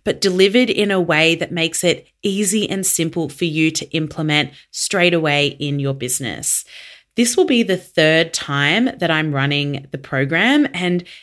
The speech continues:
each time it gets better and better.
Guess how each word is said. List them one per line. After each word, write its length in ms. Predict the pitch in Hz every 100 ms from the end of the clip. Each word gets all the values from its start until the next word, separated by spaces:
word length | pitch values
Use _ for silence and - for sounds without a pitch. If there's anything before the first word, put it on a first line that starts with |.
| _ -
each 400 | 208 240 - -
time 640 | 180 175 170 160 220 262
it 240 | - 180
gets 400 | 175 160 - - - _ -
better 340 | 165 165 165
and 220 | 170 160 135
better. 480 | 135 131 165 302